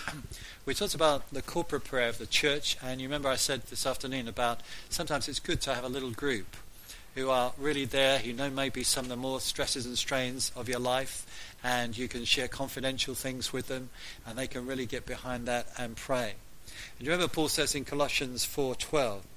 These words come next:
"Epaphras, who is one of you and a servant of Christ Jesus, sends greetings. He is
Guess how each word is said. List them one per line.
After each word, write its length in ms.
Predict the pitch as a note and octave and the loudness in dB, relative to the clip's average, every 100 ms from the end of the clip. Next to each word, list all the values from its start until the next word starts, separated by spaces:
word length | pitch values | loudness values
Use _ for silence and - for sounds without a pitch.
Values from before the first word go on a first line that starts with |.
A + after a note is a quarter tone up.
| - - - - - | -12 -12 -14 -10 0
"Epaphras, 800 | C#3+ - F3+ F#3+ - B2+ A#2+ - - | 0 2 4 4 4 2 2 0 2
who 80 | C#3 | 4
is 180 | B2+ A#2 | 4 4
one 180 | D3+ D#3 | 2 2
of 140 | C#3 | 2
you 140 | B2 | 0
and 100 | B2 | 0
a 80 | A#2+ | 0
servant 380 | - D#3 C#3+ C3 | 2 2 0 -4
of 120 | A#2+ | -6
Christ 360 | - C3+ A#2+ - | 0 2 2 2
Jesus, 580 | C#3+ B2+ G2+ G2+ - - - - - | 2 0 -2 0 -2 -2 -8 -12 -6
sends 380 | - - D#3 C#3+ | 2 6 6 4
greetings. 720 | - D#3+ D3+ A#2 F2 - - - - - - - | 4 4 4 -2 -4 -2 0 -2 -8 -14 -14 -4
He 160 | D3+ | 4
is 140 | D3+ | 4